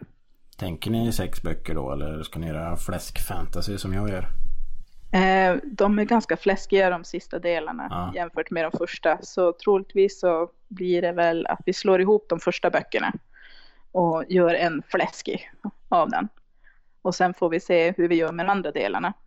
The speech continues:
Speaker 1: Mm.
Speaker 2: Men, eh, det kommer inte vara sex böcker, för det är lite avskräckande att skriva en så lång serie. Det är inte alla som orkar ta sig igenom den.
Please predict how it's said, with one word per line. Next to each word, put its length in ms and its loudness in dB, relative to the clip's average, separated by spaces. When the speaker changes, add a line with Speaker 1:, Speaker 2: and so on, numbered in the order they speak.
Speaker 1:
Mm. 120 -4
Speaker 2:
Men, 340 -4
eh, 80 -6
det 160 0
kommer 220 0
inte 200 -2
vara 80 2
sex 320 -6
böcker, 340 -8
för 60 -4
det 100 0
är 60 4
lite 280 0
avskräckande 800 -2
att 100 -4
skriva 280 0
en 80 -4
så 120 -6
lång 200 -4
serie. 500 0
Det 80 0
är 40 -6
inte 240 -4
alla 180 -2
som 160 -6
orkar 220 -4
ta 160 -2
sig 140 0
igenom 400 2
den. 160 -2